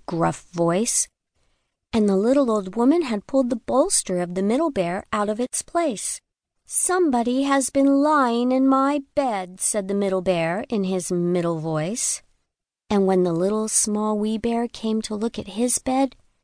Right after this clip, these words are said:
there was the bolster in its place, and upon the pillow was the little old woman's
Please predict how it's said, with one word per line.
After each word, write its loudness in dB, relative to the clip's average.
there 2
was 0
the -4
bolster 0
in 0
its -4
place, -4
and 2
upon 2
the 2
pillow 0
was -2
the -2
little 0
old -2
woman's 0